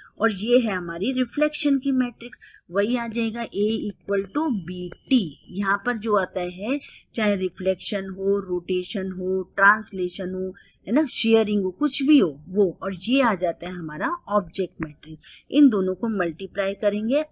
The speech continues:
अब जो answer आएगा हमारा, वही actual answer होगा कि after reflection हमारी ये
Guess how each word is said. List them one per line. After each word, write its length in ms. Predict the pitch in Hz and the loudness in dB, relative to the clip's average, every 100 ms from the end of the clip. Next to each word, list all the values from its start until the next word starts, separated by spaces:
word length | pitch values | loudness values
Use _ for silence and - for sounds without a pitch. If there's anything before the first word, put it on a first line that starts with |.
| - | -10
अब 180 | 202 175 | -10 -6
जो 100 | 254 | -6
answer 540 | 190 185 175 180 160 | -4 -8 -8 -10 -10
आएगा 260 | 147 160 226 | -12 -10 -4
हमारा, 460 | 247 220 190 214 294 - _ _ | -2 -2 -4 -6 -10 -16 _ _
वही 340 | 180 240 311 285 | 4 6 6 4
actual 360 | 202 - - 185 | -2 -4 -4 -2
answer 380 | 170 170 - 165 | -4 -10 -10 -10
होगा 320 | 160 185 247 | -8 -6 -6
कि 160 | - 311 | -4 -6
after 520 | 196 175 - 220 208 | -2 -4 -4 -4 -2
reflection 600 | 185 160 160 160 - 220 | -4 -4 -12 -12 -10 -8
हमारी 440 | 208 165 151 277 392 _ _ _ - | -6 -8 -8 -6 -8 _ _ _ -12
ये 220 | 190 254 | 2 4